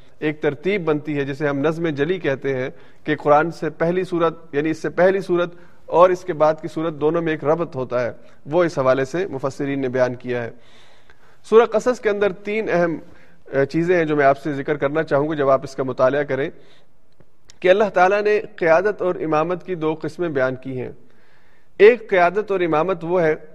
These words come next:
کہ جو موسیٰ علیہ السلام کی، انبیاء کی قیادت ہوا کرتی ہے، اور یہ قیادت اور یہ امامت اللہ کے بندوں کو اللہ کی طرف لے کے جانے والی ہوتی ہے،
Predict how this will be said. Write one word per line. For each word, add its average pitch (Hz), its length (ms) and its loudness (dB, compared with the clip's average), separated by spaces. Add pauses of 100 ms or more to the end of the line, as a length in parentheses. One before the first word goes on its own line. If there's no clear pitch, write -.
(100)
کہ 180 120 0
جو 175 120 4
موسیٰ 175 320 2
علیہ 160 180 4
السلام 151 360 0
کی، 175 300 -6
انبیاء 147 400 2
کی 156 140 -8
قیادت 131 380 -4
ہوا 127 140 -6
کرتی 127 380 -10
ہے، 113 120 -8 (560)
اور 165 240 6 (140)
یہ 185 420 4 (140)
قیادت 165 600 2
اور 170 200 2
یہ 160 280 2
امامت 160 420 0 (720)
اللہ 175 340 2
کے 180 80 -4
بندوں 160 340 0
کو 196 200 0
اللہ 185 200 2 (100)
کی 190 60 -8
طرف 170 260 -6
لے 156 140 -6
کے 151 120 -6
جانے 139 240 -2
والی 131 240 -4
ہوتی 123 280 -8
ہے، 110 60 -8